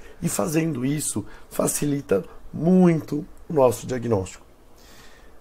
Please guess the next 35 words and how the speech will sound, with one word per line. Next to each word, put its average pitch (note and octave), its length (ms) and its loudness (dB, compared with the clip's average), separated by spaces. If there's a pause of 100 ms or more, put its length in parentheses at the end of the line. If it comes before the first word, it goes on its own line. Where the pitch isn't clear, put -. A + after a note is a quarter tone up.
Então F3+ 100 -2
vamos F3 260 8
lá, - 140 4
eu C#3+ 80 2
tava E3+ 240 10
fazendo D3 400 6
um C3 80 2
exame, C3 580 4
essa C3+ 760 6
é C3 60 6
uma C3+ 140 6
cachorrinha B2+ 540 -2
de A#2 160 0
uma C#3 160 4
veterinária, A2+ 680 2
de A2+ 100 -4
uma A2 120 -2
colega, G#2+ 560 2 (600)
e D#3+ 80 2
ela E3 180 8
tem D3+ 200 4
urolitise, C3 840 0
né? A2+ 160 0
Então A#2 280 -2
aqui A2+ 280 -4
era G#2 380 -2
a G#2+ 160 0
vesícula G2 460 -6
urinária, C#3 480 4 (380)
e - 100 -4
eu F#3+ 80 0
via B2+ 380 -2 (480)
aqui C#3 440 -6
três C#3 720 -2
cálculos B2 800 2